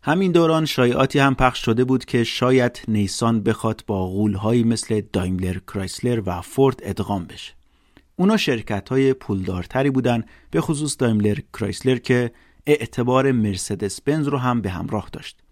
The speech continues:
برای شوایتسر این شایعات خیلی سنگین بود و باید یه کاری می‌کرد تا هر طور شده اجازهٔ چنین ادغام‌هایی رو نده و بتونه رنو رو زنده نگه داره. شوایتسر اون موقع پیشنهادش این بود که پنج میلیارد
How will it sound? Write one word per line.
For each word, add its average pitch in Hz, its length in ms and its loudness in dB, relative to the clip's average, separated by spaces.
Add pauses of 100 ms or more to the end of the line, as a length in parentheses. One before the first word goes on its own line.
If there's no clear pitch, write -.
(720)
برای 185 300 6
شوایتسر 160 560 0
این 151 240 -2
شایعات 131 600 -2
خیلی 120 640 0
سنگین 95 560 0
بود 90 240 -6
و 85 260 -6
باید 104 320 -4
یه 117 80 0
کاری 139 420 2
می‌کرد 120 440 0 (240)
تا 190 120 -4
هر 226 100 4
طور 175 220 2
شده - 440 0
اجازهٔ 107 600 0
چنین 95 460 -4
ادغام‌هایی 98 680 -2
رو 131 100 2
نده 117 320 0
و 98 200 -4
بتونه 135 460 0 (340)
رنو 113 400 4
رو 135 200 4
زنده 104 360 -2
نگه - 340 -6
داره. - 180 -16 (920)
شوایتسر 202 460 6
اون 202 120 2
موقع 170 280 0
پیشنهادش 147 580 -2
این 147 160 -4
بود 143 140 -4
که 139 180 2
پنج 135 480 -2
میلیارد 110 580 2